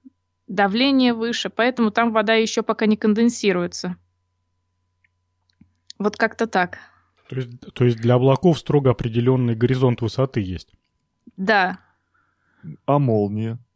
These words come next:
Speaker 3: Откуда они?
Speaker 1: Вот. А молния — это потому что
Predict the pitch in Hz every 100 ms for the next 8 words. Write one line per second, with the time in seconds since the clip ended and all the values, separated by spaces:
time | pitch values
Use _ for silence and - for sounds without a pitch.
0 | _ - 110 113 107 101 98 90 87 185
1 | 185 180 - - _ 208 214 285 339 339
2 | 302 269 - 247 269 - 226 220 247 -
3 | - 220 214 220